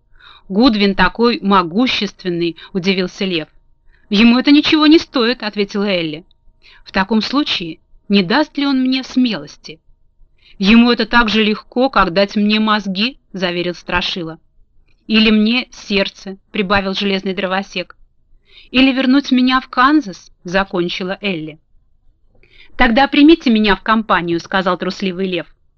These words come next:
«Ах, если бы я мог получить хоть немного смелости, ведь это моё заветное желание».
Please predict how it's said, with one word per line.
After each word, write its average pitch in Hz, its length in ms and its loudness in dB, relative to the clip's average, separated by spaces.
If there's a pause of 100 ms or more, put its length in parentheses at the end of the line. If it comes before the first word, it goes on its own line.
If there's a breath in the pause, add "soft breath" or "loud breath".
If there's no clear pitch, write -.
(640)
«Ах, - 320 0 (320 soft breath)
если 220 280 -2
бы 214 120 2
я 233 120 0
мог 247 200 -2
получить 247 360 -6
хоть - 280 -4
немного 294 440 4
смелости, 196 720 -8 (360 soft breath)
ведь 202 160 -2
это 262 160 -2
моё 240 280 0
заветное 254 640 -4
желание». 190 580 -10